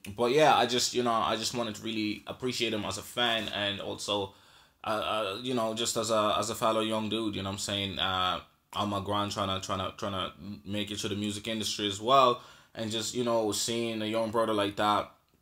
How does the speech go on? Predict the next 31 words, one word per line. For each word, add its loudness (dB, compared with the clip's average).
pass 4
really, 0
really 2
hurt 2
me, 0
bro. 0
Like, 0
honestly, 2
it -2
was -2
the -4
first 0
time, 2
one 6
of 4
the 6
few 0
times, 2
sorry, 4
uh, 0
Mike, 0
excuse -6
me, 0
Michael 2
Jackson 4
was -4
definitely -2
the -4
first -2
time, 0
probably, -2